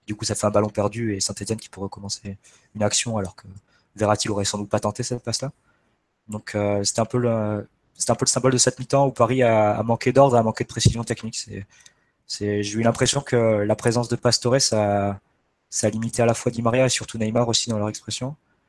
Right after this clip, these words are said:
euh, en leur prenant un peu de, en, en leur prenant aussi un peu de l'espace, vu qu'ils jouaient vraiment assez haut et en position numéro dix, encore plus en deuxième période. Après, en seconde période, je pense qu'il y a eu un recadrage, comme vous l'avez dit, le,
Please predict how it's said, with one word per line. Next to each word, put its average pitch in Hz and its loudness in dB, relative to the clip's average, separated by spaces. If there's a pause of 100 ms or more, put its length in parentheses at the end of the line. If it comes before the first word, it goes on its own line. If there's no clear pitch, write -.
(420)
euh, 98 -6
en 98 -2
leur 101 -2
prenant 110 -2
un 107 0
peu - -16
de, - -6
en, 95 -12 (840)
en - -6
leur 104 0
prenant 117 2
aussi - 0
un 113 -2
peu 117 -2
de 104 -6
l'espace, 113 -2
vu - -18
qu'ils 95 -12
jouaient 98 -4
vraiment 104 -2
assez 107 -2
haut 110 -2
et 98 -8 (260)
en - -20
position 104 -4
numéro 101 -2
dix, 113 0
encore 107 -8
plus - -6
en 104 -10
deuxième 101 -6
période. 107 -4 (720)
Après, - 2
en 131 8
seconde 123 4
période, 135 8
je - -6
pense 127 2
qu'il 120 2
y 117 6
a - 8
eu 113 8
un - 8
recadrage, 117 4
comme 113 -6
vous 110 -6
l'avez 110 -2
dit, 120 -4
le, 113 -4